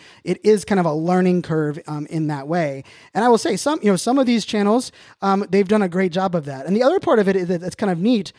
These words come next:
is different channels kind of manage things differently. And some of them, you know, that I really like are that, you know,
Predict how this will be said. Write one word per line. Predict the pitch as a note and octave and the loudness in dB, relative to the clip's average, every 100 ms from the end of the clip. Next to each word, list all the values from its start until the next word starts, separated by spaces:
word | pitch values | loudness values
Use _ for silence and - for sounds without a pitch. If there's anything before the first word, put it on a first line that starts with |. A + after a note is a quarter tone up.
| - - _ _ | -20 -20 _ _
is | G#3+ G#3 E3 | 2 2 2
different | A#3+ F4+ E4+ | 0 2 0
channels | - B3 A3+ G3 - | 0 0 2 2 -2
kind | G#3 | -4
of | F#3 F3 | -2 -2
manage | F#3 G3 F#3 - | -2 -2 -2 -4
things | F3+ D#3+ | -8 -2
differently. | B3 B3+ E3+ D#3+ | -2 -2 -4 -4
And | E3+ E3+ | -4 -2
some | B3+ | 2
of | D4+ G#3 | 2 2
them, | F#3+ F3+ - - _ | 0 -2 -6 -18 _
you | G3+ | 0
know, | F#3+ | 2
that | F#3+ | 2
I | F3+ | 2
really | F3+ G#3 F3+ | 2 2 2
like | G3 A3 - | 2 0 0
are | F#3 | 0
that, | F#3+ F#3+ F#3+ | 0 0 0
you | |
know, | F3+ | 0